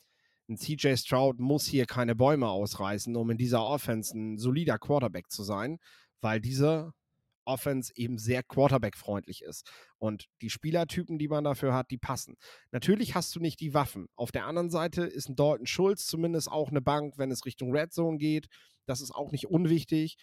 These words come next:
Und du hast so ein paar Gadget-Player, mit denen du mal ein paar Optionen nehmen kannst. Wenn du merkst, so, es wird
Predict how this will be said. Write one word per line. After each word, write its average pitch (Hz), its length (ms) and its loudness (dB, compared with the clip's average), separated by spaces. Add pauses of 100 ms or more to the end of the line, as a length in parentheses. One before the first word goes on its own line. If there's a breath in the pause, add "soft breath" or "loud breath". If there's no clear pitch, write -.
(320 soft breath)
Und 165 220 2
du 151 100 4
hast 165 200 2
so 160 60 2
ein 147 80 0
paar 160 220 0
Gadget-Player, 135 720 2
mit 127 160 0
denen 131 160 2
du 139 80 4
mal 131 220 2
ein 123 80 -2
paar 123 160 2
Optionen 120 440 -2
nehmen 104 260 -2
kannst. 110 280 -4
Wenn 127 120 2
du 139 80 4
merkst, 147 280 0
so, 147 220 4 (480 loud breath)
es 139 320 0
wird 139 140 2